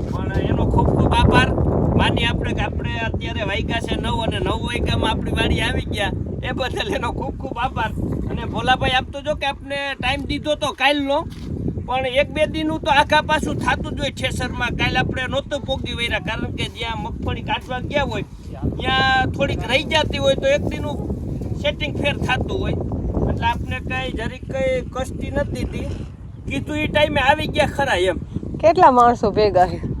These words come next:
Speaker 1: માણસો અઢાર જણા.
Speaker 2: હમ. અને આપણે અહીંયા સિસ્ટમ છે ભારીની.
Speaker 1: હા. જો આપણે માંડવીનો થઈ ગયો ઢગલો અને મોહેશ ને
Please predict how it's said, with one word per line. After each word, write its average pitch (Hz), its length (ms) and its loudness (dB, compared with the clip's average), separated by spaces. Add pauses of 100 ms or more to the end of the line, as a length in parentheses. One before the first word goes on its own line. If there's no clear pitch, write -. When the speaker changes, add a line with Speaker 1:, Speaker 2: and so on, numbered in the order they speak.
Speaker 1:
માણસો 254 300 -2 (180)
અઢાર 247 340 2
જણા. 151 260 -4 (320)
Speaker 2:
હમ. 196 220 8 (720)
અને 233 160 10
આપણે 311 380 10
અહીંયા 339 580 10
સિસ્ટમ 339 420 6 (100)
છે 330 120 10 (960)
ભારીની. 269 540 8 (140)
Speaker 1:
હા. 135 220 -12 (1600)
જો 202 100 6
આપણે 247 340 2 (960)
માંડવીનો 240 480 0 (140)
થઈ 240 180 0
ગયો 254 240 2
ઢગલો 254 360 4 (960)
અને 175 180 -2 (160)
મોહેશ 190 560 4
ને 180 60 2